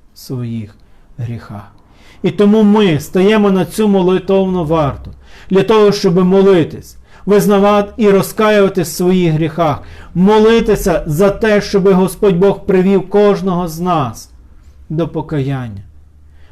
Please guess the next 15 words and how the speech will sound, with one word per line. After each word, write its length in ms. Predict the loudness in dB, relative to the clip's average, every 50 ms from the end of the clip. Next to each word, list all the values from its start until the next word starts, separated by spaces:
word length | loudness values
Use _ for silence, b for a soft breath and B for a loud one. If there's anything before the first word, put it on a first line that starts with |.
| b b
А 100 | b -6
найважливіше, 1000 | -4 -4 -4 -4 -4 -6 -8 -8 -6 -8 -8 -6 -6 -6 -6 -6 -8 -10 -16 -18 -20 _ _ b b b b b b
щоб 280 | b -12 -8 -6 -4 -2
Господь 420 | -2 -2 -4 -6 -6 -6 -6 -4
Бог 320 | -4 -2 -4 -4 -4 -6 -10
привів 360 | -8 -6 -4 -2 -2 -4 -4
до 160 | -6 -8 -8
визнання 840 | -8 -8 -4 -2 -2 -2 -2 -4 -6 -6 -6 -4 -4 -6 -6 -6 -8
своїх 460 | -10 -10 -10 -10 -8 -8 -8 -8 -10
гріхів 400 | -10 -12 -16 -12 -10 -10 -10 -10 -12 b b b b b b b b -12
наших 540 | -10 -8 -6 -6 -8 -10 -12 -16 -18 -16 -14
ворогів. 540 | -12 -10 -10 -8 -10 -10 -10 -12 -14 -14 -18 -20 _ _ _ _ _ _ _ _ _ _ _ _ _ _ _ _ _ _ _ _ _ _ _ _ _ _ _ _ _ _ -12
Бо 200 | -6 -4 -2 -2
ми 200 | 0 0 -2 -4
переможемо, 960 | -4 -4 -6 -4 -4 -4 -4 -4 -2 -2 -4 -4 -6 -8 -10 -12 -12 -12 -14